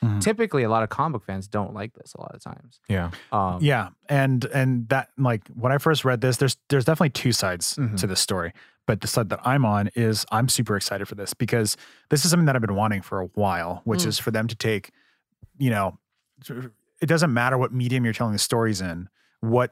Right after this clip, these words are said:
Speaker 1: best suits the story that you're telling. And up until this point, I mean, it's not gonna end necessarily anytime soon, but you have this, like, "Oh, it's not like it's from the comics, so it's not whatever." Now, moving forward, you have one, like, grand creative vision for everything, for all the comics that you're telling, for all the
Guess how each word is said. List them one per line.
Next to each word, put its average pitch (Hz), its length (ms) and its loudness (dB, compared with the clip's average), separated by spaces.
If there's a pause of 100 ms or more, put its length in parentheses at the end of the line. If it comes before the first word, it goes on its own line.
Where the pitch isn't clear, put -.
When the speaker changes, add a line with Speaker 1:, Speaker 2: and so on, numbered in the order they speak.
(120)
Speaker 1:
best 120 360 0
suits - 260 -2
the 101 80 -8
story 95 200 -2
that 90 80 -4
you're 92 100 -6
telling. 113 460 2 (520)
And 117 380 0 (280)
up 131 120 -2
until 131 280 2
this 104 140 -2
point, 139 360 2
I 110 60 -2
mean, 117 280 0
it's - 160 -4
not 117 140 0
gonna 98 260 -6
end 117 240 0
necessarily 104 360 0
anytime 95 240 -4
soon, 107 200 -2
but 92 180 -4 (460)
you 127 80 2
have 127 160 2
this, 117 140 0
like, 117 220 -2
"Oh, 117 160 0
it's - 140 0
not 113 140 0
like 113 180 -2
it's 110 120 -8
from 120 140 0
the 104 60 -2
comics, 110 360 -4
so 110 80 -4
it's - 180 -6
not 107 180 -4
whatever." 110 320 -2 (300)
Now, 123 420 4
moving 107 260 2
forward, 160 460 2
you 110 60 2
have 110 140 0
one, 110 480 0 (360)
like, 98 140 -2
grand 104 340 0
creative 90 280 -2
vision 101 500 0 (240)
for - 180 -6 (180)
everything, 107 580 -6
for - 140 -10
all 113 120 -2
the 107 80 -4
comics 120 280 -4
that 117 60 -2
you're 110 80 -4
telling, 113 240 0
for 117 120 -2
all 104 60 0
the 98 160 -4